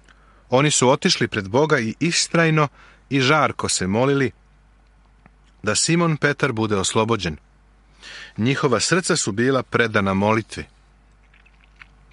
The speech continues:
Kada je pak Irod hteo da ga izvede, te noći Petar je spavao između dva vojnika, svezan dvostrukim lancima, a stražari su pred vratima čuvali tamnicu.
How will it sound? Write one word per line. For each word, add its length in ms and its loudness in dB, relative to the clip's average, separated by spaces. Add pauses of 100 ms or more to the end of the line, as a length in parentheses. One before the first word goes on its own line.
(1500)
Kada 200 4
je 80 2
pak 320 0
Irod 360 0
hteo 360 0
da 100 0
ga 120 -6
izvede, 520 0 (760)
te 160 4
noći 340 -2
Petar 360 0
je 80 -2
spavao 640 2
između 560 -2 (140)
dva 340 -2
vojnika, 600 -4 (540)
svezan 640 2 (340)
dvostrukim 680 -4
lancima, 560 0 (580)
a 120 -2
stražari 600 0
su 180 -6
pred 220 -10
vratima 460 0
čuvali 440 -4
tamnicu. 600 -2